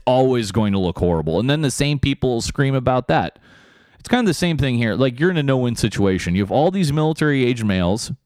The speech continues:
The Hamas fighters are wearing civilian clothes, a lot of them. You don't know who's who. What, what are you supposed to do? You got, you have to fucking take, you gotta defend yourself.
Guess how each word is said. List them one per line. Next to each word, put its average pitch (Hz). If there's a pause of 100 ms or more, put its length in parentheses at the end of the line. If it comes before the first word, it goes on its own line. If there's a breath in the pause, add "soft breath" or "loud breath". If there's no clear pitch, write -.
(220)
The 110
Hamas 143
fighters 131
are 120
wearing 117
civilian 113
clothes, 110
a 117
lot 107
of 120
them. 120
You 135
don't 160
know 120
who's 107
who. 107
What, 117
what 135
are 170
you 170
supposed 160
to 160
do? 160
You 92
got, 127
you 139
have 156
to 104
fucking 110
take, -
you 120
gotta 156
defend 170
yourself. 76